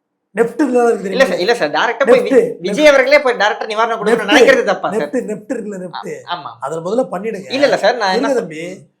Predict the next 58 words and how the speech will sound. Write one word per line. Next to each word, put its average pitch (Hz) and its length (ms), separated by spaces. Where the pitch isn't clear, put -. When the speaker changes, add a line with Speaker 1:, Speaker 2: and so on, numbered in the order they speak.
Speaker 1:
அதுல 170 260
முதல்ல 247 140
பண்ணிடுங்க. 175 720
ஒரு 254 160
மாசம் 277 240
கழிச்சு 277 220
போய் 269 100
சீன் 262 220
போடுங்களேன். 247 440
துக்கு 233 200
தூடு 269 160
தானே 247 140
தம்பி, 202 240
எப்பவுமே 208 380
சீன் 208 260
போட்டாங்க. 175 220
சீன் 220 300
தான் 240 160
போட 208 140
போறீங்க. 165 300
Speaker 2:
சார், 185 180
விஜய் 156 240
அவர்களே 208 260
டைரக்டா 202 380
போய் 196 160
கொடுக்கணும்னு 226 380
நினைக்கிறது 180 240
நீங்க 175 140
சீன் 170 220
போடுற 151 140
மாதிரி 143 240
இருக்கு. 120 140
Speaker 1:
சீன் 262 260
தாங்க. 190 220
Speaker 2:
இப்ப 185 140
தமிழ்நாடு 254 380
அரசு 240 200
சார்பா, 208 40
Speaker 1:
அப்ப 233 160
முதலமைச்சர் 277 320
கொண்டு 226 140
Speaker 2:
இப்ப 220 120
Speaker 1:
கொடுத்தாரா? 196 60
Speaker 2:
தமிழ்நாடு 262 340
அரசு 233 220
சார்பா 208 220
கனிமொழியோ 233 400
Speaker 1:
முதலமைச்சர், 262 100
Speaker 2:
இல்ல 277 120
செந்தில் 233 300
பாலாஜியோ 220 300
Speaker 1:
முதலமைச்சர் 294 320
கொண்டு 254 160
Speaker 2:
கொடுத்தாங்க. - 20
Speaker 1:
கொடு-, 240 160
முதலமைச்சர் 277 400
கொண்டு 233 160
கொடுத்தாரா? 208 420